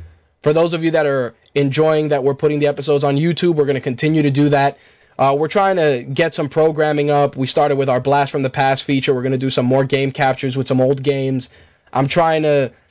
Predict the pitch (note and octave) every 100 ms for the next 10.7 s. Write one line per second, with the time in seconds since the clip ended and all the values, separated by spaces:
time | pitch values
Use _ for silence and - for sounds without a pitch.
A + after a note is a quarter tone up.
0 | _ B2+ C#3 E3 D#3 E3+ D3 C#3+ D3 D3
1 | C3+ - D3+ D3 D3 D3+ D3 C#3+ C#3 C3
2 | - _ _ - C3+ B2+ C#3+ - C#3+ C#3
3 | F#3 F#3+ E3+ C#3+ E3+ F3 - D3+ - D#3
4 | C#3+ D#3 D#3 D#3 D3+ D3 D#3 D3 - D#3+
5 | D#3 D3+ C#3+ B2+ C#3+ D3 D3 C#3+ C#3 -
6 | C#3+ C3+ D3+ D3 C#3 B2+ _ _ _ _
7 | C3 A2+ A2+ E3+ E3 D3+ D3+ C#3+ D3 C#3+
8 | C3+ D#3+ D#3 D#3+ E3+ E3+ F3 D3+ C#3+ _
9 | _ E3 E3+ G3 A3+ A3 G3+ F#3 F3 E3+
10 | E3 D#3 D#3 D#3 D#3 D3+